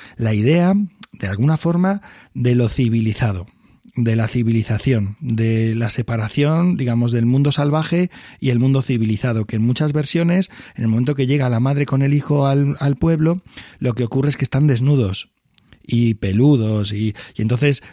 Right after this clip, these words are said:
piden, antes de entrar en el pueblo, que les lleven ropa a las vecinas, los amigos, lo que sea, ¿no? Una forma de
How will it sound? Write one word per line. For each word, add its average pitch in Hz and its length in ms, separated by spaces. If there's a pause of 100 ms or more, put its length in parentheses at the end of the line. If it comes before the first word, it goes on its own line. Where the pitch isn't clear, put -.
piden, 160 560
antes 127 240
de 131 40
entrar 143 180
en 147 80
el 147 40
pueblo, 160 240
que - 80
les 113 140
lleven 123 260
ropa 139 280
a 117 40
las 107 160
vecinas, 147 720
los 123 180
amigos, 143 640
lo 127 80
que 113 60
sea, 127 140
¿no? 143 100 (300)
Una 139 160
forma 156 320
de 151 320